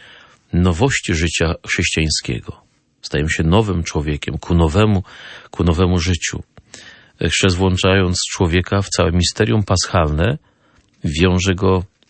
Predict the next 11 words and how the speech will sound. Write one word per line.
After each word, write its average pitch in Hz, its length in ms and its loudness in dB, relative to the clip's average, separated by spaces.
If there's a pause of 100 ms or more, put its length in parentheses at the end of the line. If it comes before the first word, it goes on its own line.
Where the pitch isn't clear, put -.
(140)
bardzo 85 360 0
realnie 98 680 0
z - 120 -6
tajemnicą, 104 760 0 (800)
mm, 87 180 2
Chrystusowego 90 760 0
krzyża, 80 480 -2 (1600)
z - 100 -10
tajemnicą 90 440 2
Chrystusa 98 480 -2
zmartwychwstałego. 95 1120 0